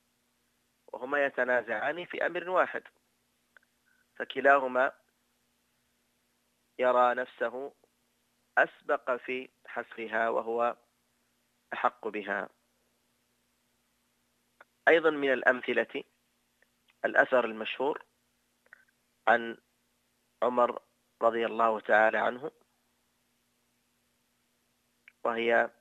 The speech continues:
أنه جاء في قول الله عز وجل:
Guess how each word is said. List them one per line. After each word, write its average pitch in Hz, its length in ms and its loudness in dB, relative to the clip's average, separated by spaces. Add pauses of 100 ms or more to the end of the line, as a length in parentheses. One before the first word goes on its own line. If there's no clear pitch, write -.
(300)
أنه 117 460 -2 (1800)
جاء 131 260 6
في 123 160 -4
قول 123 220 0
الله 117 220 0
عز 110 360 0
وجل: 113 360 -4